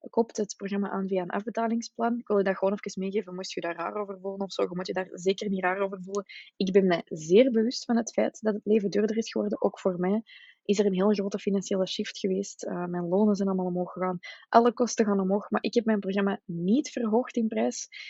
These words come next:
Integendeel, ik heb daar zelfs nog een, een event bij gedaan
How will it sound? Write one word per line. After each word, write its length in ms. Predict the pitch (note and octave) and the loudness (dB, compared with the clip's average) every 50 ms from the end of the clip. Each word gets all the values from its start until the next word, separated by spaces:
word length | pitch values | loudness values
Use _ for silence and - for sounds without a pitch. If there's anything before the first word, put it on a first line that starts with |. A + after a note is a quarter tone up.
| - - - | -16 -18 -2
Integendeel, 540 | - G3+ G3+ F#3+ A3 A3 G#3+ G#3 G#3 G3+ G3 | 0 2 4 6 8 8 8 8 6 6 4
ik 100 | F#3+ - | 4 0
heb 100 | G#3 F#3 | 0 -2
daar 160 | G#3 G3 F#3 | -2 -2 0
zelfs 220 | - G3+ F#3+ - | 0 0 0 0
nog 140 | - G3 F#3 | 0 0 0
een, 160 | G3 F#3+ F#3 - | 0 0 -2 -2
een 280 | - F#3 F3+ F3+ F#3 - - _ _ | -4 -4 -4 -4 -6 -8 -12 _ _
event 440 | - F#3+ D#3+ G3 G3+ A#3+ C4 G#3+ | 0 0 4 6 6 6 6 4
bij 220 | F3+ G3+ G#3+ A3 A3+ | 4 4 4 4 4
gedaan 400 | A#3 A3 F#3+ G#3+ G#3+ A3 A3 | 4 2 2 2 2 2 2